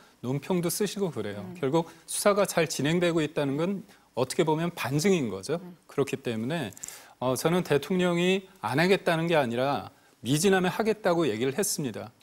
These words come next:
Speaker 2: 근데 여당 내부에서도 지금
Speaker 1: 아, 그렇습니다.
Speaker 2: 예,
Speaker 1: 그러니까
Speaker 2: 믿지
Speaker 1: 저는 그,
Speaker 2: 못하겠다라는
Speaker 1: 그
Speaker 2: 게 있는
Speaker 1: 부분에
Speaker 2: 거 아니에요,
Speaker 1: 대해서
Speaker 2: 그분들은?
Speaker 1: 문제가
Speaker 2: 예,
Speaker 1: 뭐냐면
Speaker 2: 예.
Speaker 1: 저는 모든 사람들이 헌법 기관이기 때문에 국회의원들이 그분들이
Speaker 2: 음.
Speaker 1: 생각하는 거 존중합니다. 다만 이게 어떤 의도가 있다는 게 다분하지 않습니까? 저는
Speaker 2: 음.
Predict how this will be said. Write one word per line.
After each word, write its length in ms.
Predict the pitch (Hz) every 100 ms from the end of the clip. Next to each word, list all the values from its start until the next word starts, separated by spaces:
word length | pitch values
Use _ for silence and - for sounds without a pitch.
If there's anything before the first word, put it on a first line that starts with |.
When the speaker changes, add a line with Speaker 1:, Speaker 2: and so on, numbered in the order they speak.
| _
Speaker 2:
근데 200 | 254 240
여당 320 | 196 269 247
내부에서도 600 | 190 190 247 240 233 208
지금 400 | 202 185 190 180 175
Speaker 1:
아, 100 | 170
그렇습니다. 440 | 180 165 143 127 220
Speaker 2:
예, 60 |
Speaker 1:
그러니까 240 | 196 165 196
Speaker 2:
믿지 240 | 233 -
Speaker 1:
저는 120 | 208 185 185
그, 80 | 175
Speaker 2:
못하겠다라는 680 | 170 240 220 202 233 269
Speaker 1:
그 80 | 254
Speaker 2:
게 0 |
있는 40 | 170 202 185
Speaker 1:
부분에 200 | 202 202
Speaker 2:
거 40 |
아니에요, 20 |
Speaker 1:
대해서 360 | 175 165 175 165
Speaker 2:
그분들은? 320 | 123 - 208
Speaker 1:
문제가 300 | 139 151 170
Speaker 2:
예, 20 | 165
Speaker 1:
뭐냐면 480 | 113 117 170 160 110
Speaker 2:
예. 40 | - - - _
Speaker 1:
저는 720 | - 180 196 196 131 - -
모든 300 | 131 156 202
사람들이 440 | 190 190 190 170 175
헌법 340 | 226 208 208
기관이기 560 | - 123 147 165 151 151
때문에 240 | 131 127
국회의원들이 600 | - - 147 135 127 135
그분들이 440 | - 151 180 170
Speaker 2:
음. 20 | 170
Speaker 1:
생각하는 480 | 190 180 - 170
거 120 | 165 151
존중합니다. 640 | 120 120 139 127 110 110
다만 520 | - 107 127 165 104 - - - - -
이게 480 | 147 156 180 190 - -
어떤 360 | 135 - 190
의도가 460 | 151 139 160 208 196
있다는 380 | 143 175 165 156
게 100 | 147
다분하지 480 | - 117 165 160 143
않습니까? 400 | 110 123 113 131
저는 360 | - 170 180
Speaker 2:
음. 100 | 170